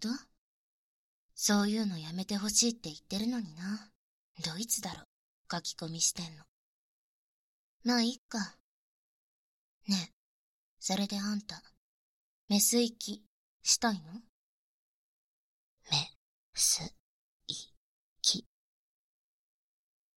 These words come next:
知ってる？メス行きって何か。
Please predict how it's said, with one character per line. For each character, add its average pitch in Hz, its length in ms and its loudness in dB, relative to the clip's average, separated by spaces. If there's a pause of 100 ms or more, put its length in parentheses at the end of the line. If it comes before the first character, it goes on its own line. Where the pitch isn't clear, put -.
知 - 220 2
っ - 60 -20
て 247 120 0
る？ 302 80 -2 (480)
メ 170 120 -4
ス - 180 0
行 165 100 -2
き - 160 -10
っ - 40 -18
て - 180 -12
何 165 220 -14
か。 - 160 -20